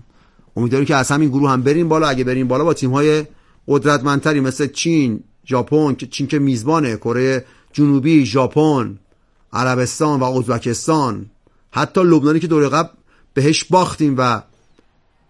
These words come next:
حتی لبنان تیم ملی نوجوانان ما رو هست کردن، اما خب به هر حال ما با هند نتونستیم خوب بازی بکنیم، با لبنان نتونستیم خوب بازی کنیم. شرایط خیلی خوبی نداشتیم تو فوتبال پایه. انشالله که تو این بازی‌ها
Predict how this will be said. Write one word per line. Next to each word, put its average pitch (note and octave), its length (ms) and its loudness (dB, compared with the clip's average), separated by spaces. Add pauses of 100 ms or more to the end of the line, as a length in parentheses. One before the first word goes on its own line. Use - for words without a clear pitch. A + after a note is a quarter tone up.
(840)
حتی A2 180 -2
لبنان C#3+ 380 0
تیم D3+ 140 -2
ملی D3 140 0
نوجوانان C#3+ 520 2
ما B2 140 0
رو G2+ 80 -4
هست G#2+ 280 -4
کردن، D3 160 -2
اما D3+ 160 -2
خب C3 180 -4
به C3 120 0
هر C3 140 0
حال C#3 360 0 (540)
ما A#2+ 160 0
با A#2 180 0
هند D#3+ 260 2
نتونستیم B2 520 -4
خوب B2 160 -6
بازی A2+ 220 -2
بکنیم، A2 220 -4
با A2+ 80 0
لبنان B2+ 380 0
نتونستیم B2+ 380 -6
خوب A#2+ 100 -10
بازی A#2+ 200 -2
کنیم. C#3+ 140 -4
شرایط D#3+ 380 -6
خیلی E3+ 200 -4
خوبی F3 220 -2
نداشتیم E3 460 0
تو A2+ 220 -6 (240)
فوتبال C3+ 360 0
پایه. C3+ 260 0
انشالله C#3 380 2
که D3+ 260 0 (360)
تو D3 80 0
این F3 440 2
بازی‌ها D3+ 680 2